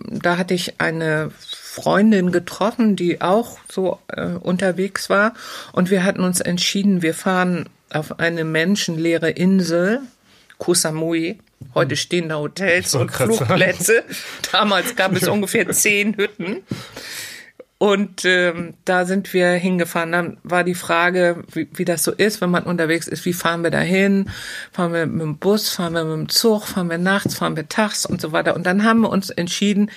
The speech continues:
Speaker 1: nachts mit dem Bus. Und, äh, wir saßen in diesem Bus und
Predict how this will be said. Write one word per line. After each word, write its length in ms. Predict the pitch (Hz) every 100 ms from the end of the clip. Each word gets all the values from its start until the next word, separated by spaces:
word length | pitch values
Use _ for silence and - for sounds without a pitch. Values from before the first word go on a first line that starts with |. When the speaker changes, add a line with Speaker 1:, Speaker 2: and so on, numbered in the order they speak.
| -
Speaker 1:
nachts 500 | 175 170 180 - -
mit 180 | 170 -
dem 100 | 147
Bus. 340 | 135 131 - - - - - - - - - _
Und, 440 | - 185 180 - - _
äh, 260 | 170 170 165 156
wir 180 | 190
saßen 340 | 180 180 208 214
in 120 | 180
diesem 280 | 180 180 170
Bus 280 | 175 220 -
und 280 | 185 180